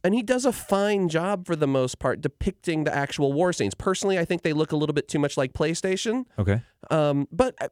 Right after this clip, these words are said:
Speaker 1: but I mean, overall, they're nice.
Speaker 2: Putting
Speaker 1: And,
Speaker 2: this up against Private Ryan, where does this sit?
Speaker 1: Oh, not even, I mean, no, it's, it's certainly, it's, like, a little bit better than Pearl Harbor, which was an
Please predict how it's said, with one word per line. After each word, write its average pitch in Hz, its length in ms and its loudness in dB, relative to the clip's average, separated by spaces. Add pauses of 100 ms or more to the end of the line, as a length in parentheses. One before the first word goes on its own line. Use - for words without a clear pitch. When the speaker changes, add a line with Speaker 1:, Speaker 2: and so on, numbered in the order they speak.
(120)
Speaker 1:
but 214 220 4
I 247 60 4
mean, 240 200 2
overall, 226 600 4
they're 175 260 0
nice. - 540 -2
Speaker 2:
Putting 139 180 6
Speaker 1:
And, 131 80 6
Speaker 2:
this 123 120 2
up 127 80 0
against 123 340 2
Private 117 300 4
Ryan, 104 360 4
where 92 140 2
does 87 140 0
this 87 120 -2
sit? 87 280 0 (340)
Speaker 1:
Oh, 190 220 2
not 180 180 4
even, 170 120 2
I 170 40 2
mean, 156 160 4
no, 107 140 2
it's, 127 180 -2
it's 156 180 -2
certainly, 160 720 0
it's, 156 280 -2
like, 185 120 2
a 156 60 4
little 165 220 2
bit 131 180 2
better 147 220 4
than 120 160 2
Pearl 143 260 2
Harbor, 127 340 0
which 95 280 -4
was 101 140 -2
an 98 180 -4